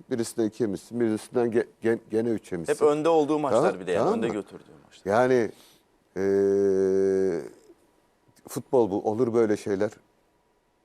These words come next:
Speaker 1: der geçersin baz-, bazen. Ama bunlar de-, devamlı oluyor, oluyorsa kardeşim faturanız geldi derler. Adamın önüne koyarlar.
Speaker 2: Hı hı.
Speaker 1: O, o, o faturayı.
Speaker 2: Kendi de
Speaker 1: Mesela
Speaker 2: itiraf etmiş.
Speaker 1: Ce-, Ce-, Cem abi, eee,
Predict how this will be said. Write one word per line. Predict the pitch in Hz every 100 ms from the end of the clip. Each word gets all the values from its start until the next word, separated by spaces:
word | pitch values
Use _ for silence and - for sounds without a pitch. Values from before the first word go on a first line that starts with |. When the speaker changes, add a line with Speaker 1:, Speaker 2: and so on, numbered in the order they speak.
| _ _ _ _ _ _ _
Speaker 1:
der | 110 104
geçersin | 90 101 131 131 135 127
baz-, | 123 117 -
bazen. | 110 113 101 190 175 _ _ _ -
Ama | 101
bunlar | 101 117 120 104
de-, | 135 - 117
devamlı | 127 131 110
oluyor, | 104 98 98 -
oluyorsa | 92 98 - 170 190 - _ _ _ _
kardeşim | 85 101 - 110
faturanız | 104 - 107 110
geldi | 113 113 120
derler. | 104 85 85
Adamın | 90 95
önüne | 98 107
koyarlar. | 117 107 113 90 - _ _ _
Speaker 2:
Hı | _
hı. | 82 92 _ - - -
Speaker 1:
O, |
o, | 92 -
o | 101
faturayı. | 92 92 80 78 71 - _ - -
Speaker 2:
Kendi | - 113
de |
Speaker 1:
Mesela | 127 131 131
Speaker 2:
itiraf | 127 120 120
etmiş. | 120 - 117
Speaker 1:
Ce-, | - - 95
Ce-, | 101 113 - 92
Cem | 98 110
abi, | 123 120 123 - 98
eee, | 95 98 98 98 95 95